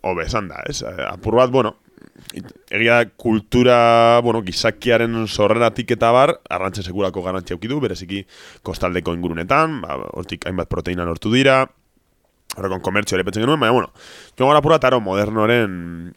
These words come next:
momentura izan ere, garai horretan ja, itsasotatik ozeanoetara ematen da salto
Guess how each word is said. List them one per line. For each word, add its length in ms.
momentura 640
izan 220
ere, 260
garai 460
horretan 600
ja, 200
itsasotatik 640
ozeanoetara 960
ematen 300
da 100
salto 440